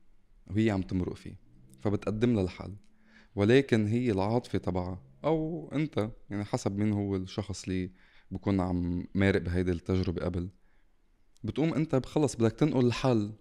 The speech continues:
ما بيقتنعوا إلا ليجربوا. هون أنت إذا، إذا جيت وقفت بوجهن وقلت لهم إنه اعملوا هيك أو تصرفوا بهيدي الطريقة، بفكروك ضدهم، أو أنت مثلا ما بتحبهم أو ما بتوثق فيهم أو إلى آخره.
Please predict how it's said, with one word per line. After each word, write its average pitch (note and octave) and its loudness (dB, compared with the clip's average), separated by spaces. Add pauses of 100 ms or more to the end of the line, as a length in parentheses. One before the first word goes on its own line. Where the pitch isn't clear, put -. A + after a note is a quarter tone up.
(680)
ما C#3+ 6
بيقتنعوا A#2 4 (960)
إلا C#3+ 8
ليجربوا. G2 6 (540)
هون E3 8
أنت E3 4
إذا، F#2 2 (680)
إذا F2+ -2
جيت A#2 -4 (200)
وقفت - 0
بوجهن A2 4
وقلت F#2+ -4
لهم A2+ -2
إنه F2+ -2
اعملوا F#2+ 0
هيك F#2 -6
أو F2+ -6
تصرفوا G2+ -6
بهيدي F2+ -2
الطريقة، G2 -6 (680)
بفكروك B2 -2
ضدهم، A2 0 (560)
أو F#2+ 0
أنت A2 0
مثلا F#2+ -2
ما G2 0
بتحبهم F#2+ -2
أو F2+ -2
ما F#2 0
بتوثق - -6
فيهم F#2 -2
أو F2+ -6
إلى F#2 -4
آخره. F2+ -8